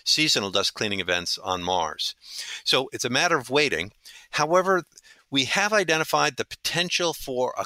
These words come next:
couple of complicating fault modes with the vehicle, where an active command might help to resolve those.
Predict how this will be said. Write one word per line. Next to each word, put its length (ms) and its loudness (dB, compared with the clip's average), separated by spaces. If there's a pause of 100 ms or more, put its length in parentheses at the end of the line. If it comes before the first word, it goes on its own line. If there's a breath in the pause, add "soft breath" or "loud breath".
couple 260 -2
of 180 -2
complicating 680 0
fault 340 0
modes 600 -4
with 240 -8
the 60 -10
vehicle, 540 -2 (280 loud breath)
where 420 2
an 220 0 (120)
active 400 -2
command 520 0
might 400 0
help 300 -2
to 100 -6
resolve 500 2
those. 420 -4